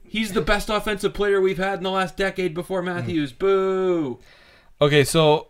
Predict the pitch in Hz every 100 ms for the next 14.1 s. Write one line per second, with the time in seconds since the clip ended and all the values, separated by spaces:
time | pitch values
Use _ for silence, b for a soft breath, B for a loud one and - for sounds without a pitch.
0 | - 147 202 - - 135 120 156 - -
1 | 113 113 110 107 107 - _ - 143 180
2 | 185 175 139 135 135 117 113 110 107 -
3 | 101 101 98 92 87 82 82 - 85 -
4 | 71 64 - - - - - - - -
5 | - 107 - - 127 135 110 - - -
6 | - b b b b 123 147 156 135 123
7 | 120 - 113 104 95 95 - 87 73 73
8 | - - - - - _ _ _ - 127
9 | 127 127 123 120 113 117 156 196 190 202
10 | 190 196 208 220 101 87 78 120 123 123
11 | 120 117 - - 147 151 151 143 139 131
12 | 127 - - - 151 - 160 156 139 156
13 | 180 196 208 190 135 131 123 120 113 -
14 | 175